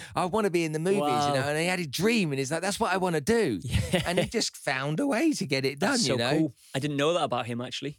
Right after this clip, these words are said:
Speaker 1: Oh,
Speaker 2: Yeah.
Speaker 1: it's a good, so he's,
Speaker 2: That's
Speaker 1: he's got
Speaker 2: awesome.
Speaker 1: an incredible story.
Speaker 2: Yeah, he
Speaker 1: So
Speaker 2: has, yeah.
Speaker 1: he, he joined the military.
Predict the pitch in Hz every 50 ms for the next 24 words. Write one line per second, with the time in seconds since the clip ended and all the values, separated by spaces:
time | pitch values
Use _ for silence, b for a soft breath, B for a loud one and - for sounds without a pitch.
0 | - - 208 214 185 - - 156 143 214 180 - - 151 185 202 160 175 175 -
1 | 175 170 - 139 156 175 196 - 175 165 151 - - 196 208 208 185 170 151 -
2 | - 127 117 131 131 117 117 120 131 120 127 127 123 113 107 - - 127 127 127
3 | 127 156 151 180 175 135 170 185 202 196 196 175 170 156 160 - - 160 135